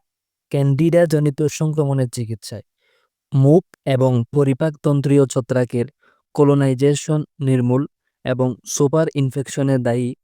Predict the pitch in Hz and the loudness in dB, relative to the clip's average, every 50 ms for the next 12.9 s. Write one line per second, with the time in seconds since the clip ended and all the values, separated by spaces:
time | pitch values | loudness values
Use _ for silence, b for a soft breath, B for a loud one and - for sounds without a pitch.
0 | _ _ _ _ - 127 110 131 139 143 160 165 - 160 156 143 147 135 151 143 | _ _ _ _ -14 -8 -4 0 0 2 0 0 0 -2 -2 -2 -2 -2 -2 -4
1 | 131 120 123 117 - - - 135 135 139 139 139 131 120 113 113 110 110 107 110 | -4 -4 -8 -8 -8 -4 -4 -2 0 2 2 2 2 0 0 0 0 0 0 -2
2 | 120 165 - _ _ _ _ _ - 175 156 156 135 131 123 117 113 120 127 165 | -2 -4 -6 _ _ _ _ _ -8 -4 -4 -2 0 0 -2 0 0 0 0 2
3 | 160 143 117 120 113 117 113 107 123 110 110 104 110 104 104 117 _ _ _ _ | 2 0 0 -2 -2 -4 -4 -6 -6 -6 -6 -4 -6 -8 -10 -12 _ _ _ _
4 | _ _ _ _ - - - 147 131 139 156 147 - - - 147 127 143 139 127 | _ _ _ _ -12 -2 0 2 4 4 2 0 0 -4 -4 -2 0 2 2 2
5 | 123 120 113 110 117 113 110 110 107 117 147 - _ _ _ _ _ _ - 127 | 2 2 0 0 0 0 0 0 0 -2 -4 -6 _ _ _ _ _ _ -4 -2
6 | 131 123 127 139 139 135 127 - - 135 120 120 117 - _ - 123 113 120 131 | -2 0 2 2 2 2 2 0 -2 0 0 0 -2 -4 _ -6 -4 -4 -4 -4
7 | 170 - _ _ _ _ _ _ _ - 127 127 123 113 - 139 131 127 123 127 | -6 -10 _ _ _ _ _ _ _ -6 -2 -2 -2 0 0 0 0 0 0 -2
8 | 127 110 123 139 139 139 143 139 135 - _ - 147 131 131 123 127 123 117 120 | 0 2 2 4 4 4 4 2 0 -4 _ -2 0 2 2 2 2 0 0 0
9 | 120 110 - - - 117 117 120 _ _ _ _ _ _ _ - - 127 120 - | -4 -6 -6 -4 -2 -2 -2 -2 _ _ _ _ _ _ _ -8 -6 -6 -4 -2
10 | 139 127 127 _ _ - 123 117 _ - - 127 139 147 - - 143 131 - - | -4 -4 -4 _ _ -12 -12 -12 _ -14 -14 -12 -12 -10 -6 -4 -4 -4 -4 -2
11 | - 131 120 120 117 117 110 - - 123 120 156 _ _ _ _ _ _ _ _ | -2 0 2 2 2 2 0 -2 -4 -6 -6 -6 _ _ _ _ _ _ _ _
12 | - 123 123 117 117 - _ - 139 120 117 131 127 117 120 127 123 | -8 -4 -2 -2 -2 -2 _ -10 -14 -10 -6 -6 -4 -2 0 -2 -2